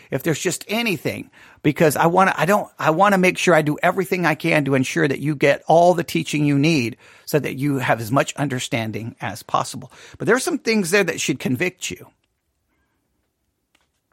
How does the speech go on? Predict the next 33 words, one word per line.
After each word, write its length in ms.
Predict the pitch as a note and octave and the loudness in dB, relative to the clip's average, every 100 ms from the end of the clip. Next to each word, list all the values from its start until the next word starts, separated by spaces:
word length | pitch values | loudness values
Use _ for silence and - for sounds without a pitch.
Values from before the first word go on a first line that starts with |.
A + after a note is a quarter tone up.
| _ _ _ _ _ _ _ _ _ - | _ _ _ _ _ _ _ _ _ -4
And 100 | D3 | 2
what 140 | A#3 | 4
would 180 | D4+ D#3+ | 4 4
you 140 | B3 | 4
do? 180 | A#3+ C3 - _ - | 4 2 -2 _ -2
And 100 | E3 | 0
just 180 | G3+ F#3+ | 2 0
honestly, 440 | G3 A3+ F#3+ - B2+ | 2 2 2 0 2
what 180 | G3 | 2
would 140 | A#3+ F#3 | 4 2
you 100 | G#3 | 4
do 140 | G3+ | 4
if 140 | E3+ F3 | 4 4
you 100 | E3+ | 4
lived 220 | F3+ D#3 | 4 0
at 80 | - | 0
that, 260 | D3 - C#3+ D3 | 0 0 -4 -4
at 100 | B2+ | 2
that 220 | C3+ B2 | 2 2
time? 400 | - - - - _ _ _ _ _ _ _ - | -2 -4 -4 -20 _ _ _ _ _ _ _ -4
And 160 | D3 | 0
the 80 | C3 | 0
Babylonians, 640 | E3+ E3+ F#3+ F#3+ E3+ A#2 A2 | 2 2 4 6 4 2 -4
the 80 | B2+ | -2
Chaldeans 500 | F3 E3+ E3+ B2+ C3+ | 0 2 2 2 -2
are 60 | |
coming 280 | - E3+ D3+ | 0 0 2
to 60 | D3 | 2
take 320 | F#3+ F#3 - | 0 0 -6
you, 120 | G2 _ _ _ _ _ _ _ _ _ | -16 _ _ _ _ _ _ _ _ _
take 220 | F#3+ G3+ | 0 2
your 80 | E3 | 0
family. 600 | - F3+ F3+ C#3 - - | 2 2 4 0 -4 -18